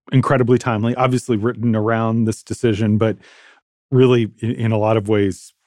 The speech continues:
previewed what we saw during the oral arguments. And you note in the essay that despite dire predictions to the contrary, the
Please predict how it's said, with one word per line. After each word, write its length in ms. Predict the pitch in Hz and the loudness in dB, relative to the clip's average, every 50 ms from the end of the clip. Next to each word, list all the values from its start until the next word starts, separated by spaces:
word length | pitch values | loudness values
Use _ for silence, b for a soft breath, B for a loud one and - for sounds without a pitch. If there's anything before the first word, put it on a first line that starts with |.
| _ _ _ _ _ _ _ _ _ _ _ _ _ | _ _ _ _ _ _ _ _ _ _ _ _ _
previewed 460 | - 151 156 135 117 120 117 107 104 - _ _ _ _ | 0 2 2 4 4 2 2 0 -2 -10 _ _ _ _
what 180 | _ 117 123 110 | _ -2 -2 0
we 120 | 107 110 | 0 -2
saw 260 | - - 117 107 104 101 | -2 -2 -2 -2 0 -2
during 260 | 95 110 107 107 107 | -2 -2 -2 0 0
the 100 | 104 101 | 0 0
oral 220 | 101 101 101 98 | 0 0 0 0
arguments. 560 | 98 95 104 98 104 101 98 92 92 - - B B B B B B B B B B B | 0 -2 -2 -2 -2 -2 -2 -2 -2 -4 -8 B B B B B B B B B B B
And 320 | - 147 143 135 127 147 - _ | 0 2 2 2 2 -2 -4 _
you 140 | - 151 143 | -2 2 4
note 340 | 143 165 196 185 - - _ _ _ _ _ _ _ _ _ _ | 4 6 4 4 2 -2 _ _ _ _ _ _ _ _ _ _
in 260 | - 147 139 135 127 120 | -2 0 2 2 4 4
the 120 | 120 117 | 4 4
essay 280 | 117 104 - 120 104 98 | 2 2 0 -2 -2 -2
that 180 | 104 107 92 | -2 -4 -6
despite 380 | - 104 - - - 120 107 - | -8 -12 -6 -2 0 0 0 2
dire 200 | 117 110 110 107 | 0 0 0 -2
predictions 420 | - 120 120 110 - - 120 - - | -2 -2 -4 -4 -2 -2 -4 -4 -4
to 80 | - | -8
the 80 | 101 101 | -8 -6
contrary, 540 | - 117 113 110 - - 110 104 104 101 98 | -4 -2 -2 -2 -2 -2 -2 -2 -2 -2 -4
the 340 | 90 90 98 95 95 98 | -4 -4 -4 -4 -4 -4